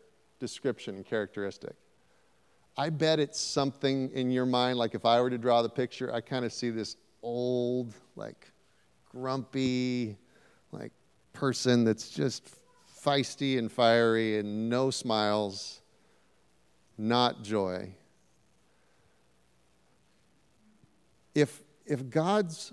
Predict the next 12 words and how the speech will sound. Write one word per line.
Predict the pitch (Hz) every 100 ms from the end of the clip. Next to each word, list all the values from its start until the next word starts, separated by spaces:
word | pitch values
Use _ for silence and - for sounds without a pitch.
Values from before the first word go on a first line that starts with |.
| - -
presence | - 165 110 101 - - - - _ _ _ _ _ _ _ _ _ _ _
is | 139 139 110 117
the | 120
f-, | - - - 220 -
the | 127 120 107 -
expression | - - - 156 170 - 170
of | 127
the | 113
fullest | - - 156 175 170 -
version | 113 139 139 120 117
of | 95 92
joy, | 98 101 98 101